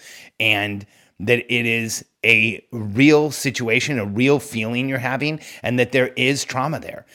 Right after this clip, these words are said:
Sometimes just acknowledging it, recognizing it, understanding that someone like me has been there, understanding someone like Richard Branson has been there,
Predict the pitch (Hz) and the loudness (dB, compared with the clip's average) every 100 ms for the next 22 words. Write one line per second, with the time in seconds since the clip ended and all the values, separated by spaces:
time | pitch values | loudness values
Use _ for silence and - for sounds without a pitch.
0 | - - - - - 170 185 185 127 147 | -20 -20 -20 -6 2 2 4 2 2 0
1 | 143 117 117 120 160 156 175 180 - 113 | 0 -2 -2 0 0 0 -4 -4 -4 0
2 | 123 165 156 151 151 165 170 175 - - | 0 0 -2 -2 -2 -2 -2 -2 -6 -10
3 | - 147 156 151 147 151 147 107 - 139 | 0 2 2 0 -2 -2 -2 -2 -2 -2
4 | 139 120 107 110 143 143 139 127 160 165 | 0 -2 -2 -2 -2 0 -2 -2 -2 0
5 | 170 117 143 135 151 143 131 147 143 135 | 0 0 -2 -2 -4 -4 -4 -2 -2 -2
6 | 110 123 131 151 131 95 123 139 156 139 | 0 -2 -2 -4 -2 -2 0 -2 -4 -4
7 | 147 160 170 | -2 0 -2